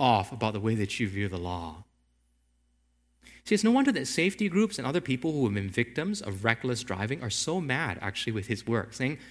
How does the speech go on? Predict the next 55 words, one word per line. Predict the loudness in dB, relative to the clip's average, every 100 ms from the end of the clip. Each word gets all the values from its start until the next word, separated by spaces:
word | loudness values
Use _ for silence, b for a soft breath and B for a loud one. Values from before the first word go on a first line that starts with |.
| B B 6
"You're | 6
doing | 8 10 10 10
all | 10 10
these | 10 8
things, | 6 6 6
but | 6
what | 6 6
you're | 4
doing | 6
is | 6
you're | 4
violating | 6 8 10 10 8 8 6
the | 4
intent | 4 6 6
and | 6 2
the |
spirit | 2 0 8 10 10
of | 6
the | 6 6
law. | 8 10 10 8 2 B
People | 8 10 10
are |
gonna | 8
get | 8 4 2
killed | 10 10 12 8
if | 6
you | 2
keep | 4 6
getting | 8 8 6
them | 6
off, | 6 4
and | 0
you | 2
don't | 6 6 4
treat | 4 4 6
reckless | 6 6 6 4
driving | 4 4 6 4
seriously." | 2 4 8 8 8 4 -2 -2 -4 -14 -20 _ _ _ _ _ _
See, | 4 6 6 B B
although | 6 8 6
the | 6
use | 4 4
of | 0 0
loopholes | 4 4 6 6 6
is | 2
legal, | 6 6 8 4
many | 4 2
people | 2 2
will | 2
look | 2 2
at | 0
it | 0
and |
say, | -2 0
"That's | 0 0 -6